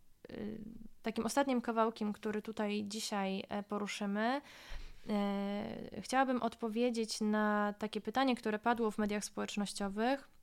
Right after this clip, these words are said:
Jak dzieciom przekazać, że są to miejsca prywatne, wrażliwe, e, delikatne, których nie pokazujemy wszystkim? E, jak to zrobić we wspierający sposób, dbając, e,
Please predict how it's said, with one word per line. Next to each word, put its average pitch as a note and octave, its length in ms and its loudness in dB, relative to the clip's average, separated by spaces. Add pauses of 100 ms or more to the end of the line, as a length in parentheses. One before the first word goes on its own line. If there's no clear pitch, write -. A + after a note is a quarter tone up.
(760)
Jak A3 340 8
dzieciom A3+ 300 2
przekazać, G#3+ 460 4
że G3+ 140 0
są A3 200 2
to A3 100 2
miejsca G#3 420 2
prywatne, A3+ 600 6
wrażliwe, G#3 800 2 (440)
e, G3 120 2
delikatne, G#3+ 800 4
których G3+ 320 0
nie A3+ 80 6
pokazujemy A#3+ 640 4
wszystkim? G3 720 -2 (480)
E, G3+ 140 4
jak A#3+ 200 8
to C#4 120 4
zrobić A3+ 480 0
we G#3 340 2
wspierający G3+ 560 0
sposób, D4+ 560 -2 (320)
dbając, G#3+ 1000 4 (140)
e, F#3+ 420 -2